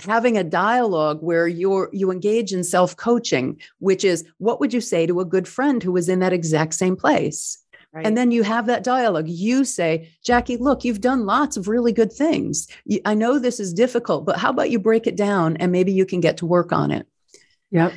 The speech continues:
Speaker 1: So engaging in that form of higher wisdom through self-dialogue, distanced self-dialogue. So you're not in it, immersive,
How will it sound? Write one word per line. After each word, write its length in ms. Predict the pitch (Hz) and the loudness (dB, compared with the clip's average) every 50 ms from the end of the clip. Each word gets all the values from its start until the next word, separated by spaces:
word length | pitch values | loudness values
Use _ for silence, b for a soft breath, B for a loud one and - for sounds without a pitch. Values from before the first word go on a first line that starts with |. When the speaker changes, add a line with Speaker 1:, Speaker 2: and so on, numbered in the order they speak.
| - | -8
Speaker 1:
So 220 | - - - 220 - | -14 -6 -4 -2 -2
engaging 680 | 220 220 208 180 175 220 247 269 294 311 254 285 269 254 | 0 0 -2 -2 -2 0 0 2 0 0 0 0 0 0
in 100 | 240 214 | 0 0
that 180 | 202 202 - - | 0 -2 -4 -4
form 280 | - - 208 202 196 | -2 0 0 0 0
of 80 | 175 - | -2 -4
higher 460 | - - - 196 208 214 220 220 214 202 | -6 -8 -4 -2 0 2 2 2 2 2
wisdom 720 | 175 175 180 190 202 185 175 170 151 135 127 135 135 - _ - | 2 2 0 0 0 -2 -2 -2 0 0 0 -2 -4 -6 _ -20
through 380 | - - 220 233 254 269 277 262 | -16 -8 -2 0 2 2 2 0
self-dialogue, 1120 | - - 233 214 214 214 214 - - 180 190 208 220 226 196 160 147 - - - 143 147 | -2 -2 0 0 0 -2 -4 -4 -4 -4 0 2 2 2 2 2 0 -2 -2 -4 -4 0
distanced 560 | 151 190 190 - - 214 214 196 - - - - | 0 0 0 2 2 2 2 2 2 -2 -8 -10
self-dialogue. 1040 | - - 185 175 180 170 170 - 175 170 175 185 190 160 135 - 101 - - - - b b b b b | -2 0 2 2 2 0 -2 -2 0 0 2 2 2 0 0 0 -2 -4 -4 -8 -12 b b b b b
So 120 | - 208 | -2 -2
you're 160 | 196 185 185 | 0 0 0
not 200 | 196 208 220 - - | 0 -2 -2 -2 0
in 180 | 202 196 220 240 | 0 0 2 2
it, 180 | 262 285 277 - - - | 0 0 -2 -6 -4 -2
immersive, 760 | 185 190 185 202 214 214 214 - 190 147 147 165 196 214 - | -2 0 2 2 2 0 0 0 -2 0 0 0 -2 -6 -10